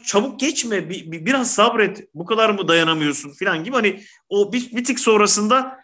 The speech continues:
hani sen niye paylaştın, sen niye paylaşmadın noktasına gelir. Aslında bu suçlamalar ya da bu, e, yaşanılan karşılıklı hamleler bir grubun,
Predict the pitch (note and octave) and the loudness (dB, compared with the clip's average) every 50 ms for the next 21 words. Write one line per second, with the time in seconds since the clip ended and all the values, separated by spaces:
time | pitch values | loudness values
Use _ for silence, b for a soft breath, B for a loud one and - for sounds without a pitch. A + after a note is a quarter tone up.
0 | B B _ - F3 F3+ F3+ - G#3+ G#3+ A3 A3 A3+ A#3+ A#3 G#3+ - G3+ G3+ G3+ | B B _ -4 -4 -2 -2 2 2 2 2 2 2 2 2 2 4 2 2 2
1 | F#3+ F#3+ F#3 F3+ - - A#3+ A#3 - - G3+ G#3 G#3+ A3 A3+ G#3+ G#3+ G#3+ G3+ G3+ | 2 0 -2 -4 -8 -8 -8 -6 -2 0 0 0 0 2 0 0 2 2 2 2
2 | G#3 A3 A3 - G3+ G3 F#3 F#3 F3 E3+ E3 D#3+ E3 E3 D3+ C#3 - D3 C#3 C#3 | 2 2 0 -2 -4 -4 -6 -4 -2 -2 -2 -4 -4 -6 -6 -6 -4 -2 -2 -2
3 | C3 D3+ F#3 C#4 - B B B B B B B B B - E3 E3 - - G#3 | -2 -2 -4 -6 -10 B B B B B B B B B -2 0 0 2 0 0
4 | G#3 G#3 A3 G#3+ - - - - _ C3+ D3+ F3+ G3+ - - G#3 G3 - G3+ G#3 | 2 2 2 2 2 -2 -8 -16 _ -10 -8 -6 -6 -6 -8 -8 -8 -2 0 0
5 | G#3 G#3 G#3 G#3+ A#3 B3 B3 A3 G3 F#3 F#3+ F#3 F3+ G3 G3+ F#3+ B B B B | 2 2 4 4 4 4 4 2 2 2 2 0 2 0 -2 -2 B B B B
6 | B B B _ - C3 B2 B2 A#2+ B2+ C#3 D3 C#3+ - - F#3 F#3 F#3+ G3+ G#3 | B B B _ -4 -2 -2 -2 -2 0 0 0 2 2 2 2 0 2 2 2
7 | G#3 G#3 G#3 G#3 B B B B _ _ _ - - C#3 D3 D3+ C#3+ - F3+ F#3+ | 2 2 0 -6 B B B B _ _ _ -6 -2 0 0 0 -2 -6 -10 -10
8 | - - B3 G#3+ F#3+ G3 G3 G#3 G#3+ G#3+ A#3+ B3 B3 B3 - - _ _ _ _ | -8 -6 -6 -2 -2 -2 0 0 -2 0 0 0 -2 -2 -6 -14 _ _ _ _
9 | _ _ _ _ _ _ _ _ _ _ _ _ _ A#2+ - C4+ A#3+ B3+ C4+ B3 | _ _ _ _ _ _ _ _ _ _ _ _ _ -14 -12 -12 -6 -2 0 0
10 | A#3+ G#3 G3 F3+ F#3 - - - _ | 0 0 0 -4 -4 -6 -12 -20 _